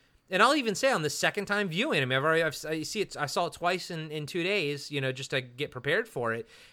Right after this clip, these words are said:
I, I, I was into it the entire time. So, you know what I mean? So, so it, the, this, yeah, the script wasn't the strongest, but I'm so far loving the fucking movie as we're going through it.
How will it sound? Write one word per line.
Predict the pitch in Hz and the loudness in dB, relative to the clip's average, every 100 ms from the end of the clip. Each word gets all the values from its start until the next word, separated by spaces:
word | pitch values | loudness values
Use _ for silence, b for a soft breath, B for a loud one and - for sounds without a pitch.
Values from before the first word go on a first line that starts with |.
| B | B
I, | 113 - 156 226 294 - - | -10 -2 2 2 2 -14 -2
I, | 147 | 0
I | 233 | 2
was | 339 294 - - - - | 0 -2 -6 -14 -20 2
into | 170 330 262 165 | 2 4 2 0
it | 107 | 0
the | |
entire | 151 147 180 190 | -2 4 4 4
time. | - 196 165 104 | -2 -6 -6 -6
So, | - 170 | -2 -2
you | 196 196 | 2 4
know | |
what | 190 | 4
I | 185 | 2
mean? | 202 208 | 0 0
So, | - 175 165 160 B B | 4 6 6 2 B B
so | - 185 180 | 2 4 4
it, | 175 165 | 2 0
the, | 180 | 0
this, | 160 160 160 | 0 -6 2
yeah, | 180 | 2
the | 156 | 4
script | 139 214 208 | 2 2 2
wasn't | 196 165 170 | 2 0 -2
the | 139 | -4
strongest, | - 147 180 262 135 131 - | -2 2 6 6 2 -2 -2
but | 143 139 - - - | -2 -2 -4 -20 -14
I'm | - 139 269 285 208 | -2 0 0 -2 -10
so | - 226 | 2 4
far | 226 214 233 160 117 | 4 4 4 4 2
loving | 131 180 170 | 2 2 2
the | 151 | -4
fucking | 135 147 120 | -2 -2 -2
movie | 127 170 107 | -2 -2 -2
as | 120 123 120 | 0 0 0
we're | 117 113 | -6 -2
going | 123 110 | -2 -2
through | 156 156 | -2 -2
it. | 90 | -4